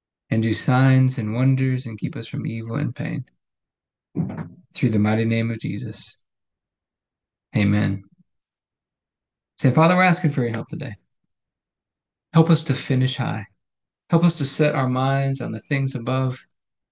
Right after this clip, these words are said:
on our seated position with Christ at your right hand,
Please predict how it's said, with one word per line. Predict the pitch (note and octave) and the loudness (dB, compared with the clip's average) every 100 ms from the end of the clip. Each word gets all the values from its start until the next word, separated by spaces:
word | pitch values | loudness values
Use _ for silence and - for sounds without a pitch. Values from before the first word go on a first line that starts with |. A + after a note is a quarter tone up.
| _ _ _ _ _ _ _ _ _ _ _ _ | _ _ _ _ _ _ _ _ _ _ _ _
on | C3 B2+ | 2 2
our | |
seated | B2+ - D#3+ D3 C#3+ C#3 | 2 0 2 2 0 -2
position | B2+ B2 C3 - B2 A#2 | -6 -4 -6 -6 -8 -8
with | A2 | -12
Christ | - C3+ C3+ C3 - | -6 -2 0 0 -2
at | B2 | -6
your | B2 | -4
right | B2 B2 | -2 -4
hand, | A2 A#2+ A2+ | -4 -8 -10